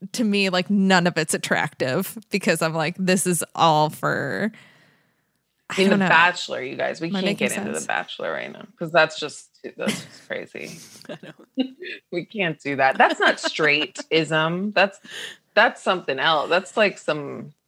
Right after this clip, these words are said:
Speaker 2: I don't even know what that, that is honestly, The Bachelor's, like, beamed in from a, from a horrible future of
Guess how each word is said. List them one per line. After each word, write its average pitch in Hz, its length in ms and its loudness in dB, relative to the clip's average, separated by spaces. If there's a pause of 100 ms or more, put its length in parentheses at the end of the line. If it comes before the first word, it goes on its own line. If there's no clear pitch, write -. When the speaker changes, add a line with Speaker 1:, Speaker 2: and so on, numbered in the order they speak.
(1400)
Speaker 2:
I 180 80 -4
don't 175 220 -4
even - 340 -8
know 143 220 4
what 131 160 0
that, 135 340 2
that 254 200 6
is 349 240 -4
honestly, 196 640 -2 (100)
The 170 60 -2
Bachelor's, 180 420 -2
like, 180 260 -4
beamed 143 380 -2
in 127 440 -4 (640)
from 143 220 -2
a, 135 100 0 (300)
from 143 180 -2
a 123 60 -2
horrible 127 460 0
future - 680 -8 (480)
of 120 200 -6